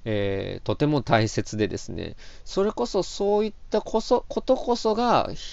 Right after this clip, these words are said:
えー、人間の生死に関わってくるんだという、まあ、ことを、えー、テーマとしている作品だなというふうに非常に感じましたね。なんか本当に、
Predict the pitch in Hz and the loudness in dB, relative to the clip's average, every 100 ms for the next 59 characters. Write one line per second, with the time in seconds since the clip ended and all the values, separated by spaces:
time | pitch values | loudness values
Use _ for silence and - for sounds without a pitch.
0 | - - 113 113 117 120 117 120 117 104 | -10 -2 0 2 2 2 4 4 4 4
1 | 139 110 - 95 - 95 113 117 - 107 | 6 6 4 -4 -4 2 4 4 2 0
2 | 120 113 113 131 - 113 87 82 - - | 2 4 6 6 6 2 2 -4 -10 -14
3 | - - - - - - - 170 185 117 | -14 -14 -14 -12 -12 -12 4 6 8 8
4 | 78 - - - - - 117 131 131 127 | 6 -2 -12 -12 -12 -2 2 6 8 8
5 | 101 - - - - - - 127 110 104 | 6 4 -6 -10 -10 -6 -4 0 2 2
6 | 101 107 - - - - 123 110 98 - | 0 -4 -10 -12 -8 -2 2 2 2 -2
7 | - - 104 101 98 - - 117 117 117 | -4 0 0 0 -2 -4 -6 0 2 4
8 | 120 123 110 87 104 113 104 92 - - | 4 2 0 -2 -2 -2 -4 -6 -8 -8
9 | - - - - - - - - 113 92 | -8 -10 -12 -12 -12 -14 -10 -2 0 2
10 | 120 127 127 - 117 120 120 113 123 127 | 2 2 0 0 0 2 0 0 0 0
11 | - - 95 104 101 - - - - - | -2 -8 -4 -4 -4 -8 -12 -12 -12 -12
12 | - 139 123 110 117 131 156 165 | -6 -4 -2 -2 -2 -2 0 0